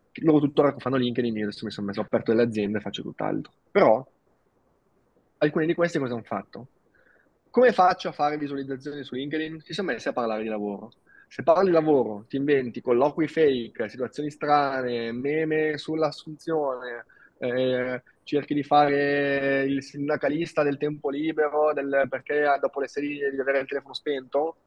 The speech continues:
e il tuo capo non deve romperti le scatole, è ovvio che ti esplode il profilo LinkedIn,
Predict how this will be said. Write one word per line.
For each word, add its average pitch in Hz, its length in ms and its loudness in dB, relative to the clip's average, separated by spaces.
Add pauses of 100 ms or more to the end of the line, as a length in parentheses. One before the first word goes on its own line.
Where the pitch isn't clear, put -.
e 135 60 -6
il 135 40 -4
tuo 139 80 -2
capo 139 220 2
non 131 100 -6
deve 131 140 0
romperti 127 320 -2
le 143 80 -8
scatole, 143 500 2 (180)
è - 100 2
ovvio 165 180 2
che - 180 -4
ti - 80 -12
esplode 117 400 -2
il 107 60 -4
profilo 113 260 -8
LinkedIn, 101 400 -10